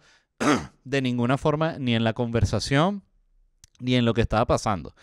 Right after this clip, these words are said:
Eh, pero de verdad me ha impresionado ver la cantidad de gente que está emocionada de votar y de expresar su des-, su desacuerdo al chavismo,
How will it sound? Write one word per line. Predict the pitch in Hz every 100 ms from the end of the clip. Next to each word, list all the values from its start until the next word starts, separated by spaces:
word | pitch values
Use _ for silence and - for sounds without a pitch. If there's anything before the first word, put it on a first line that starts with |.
| - - - - _ -
Eh, | 123 120 113 110 104 98 90 - _
pero | 131 123 123
de | 120
verdad | 120 117 117 120 _
me | 139 147 151 -
ha | 143 147
impresionado | 156 160 160 147 120 113 110 131 147
ver | 117 117 117 -
la | 135 147 143
cantidad | 131 113 110 101
de | 113
gente | 127 131 135
que | 131
está | - 110 107 113
emocionada | 127 139 117 117 104 101 113 135
de | 123 107
votar | 98 95 107 117 147
y | 131
de | 107 95 92 90
expresar | - - 98 - 101 95
su | -
des-, | 131 - 113 -
su | - 107
desacuerdo | 101 101 - 113 104 117
al | 135
chavismo, | - 104 101 104 127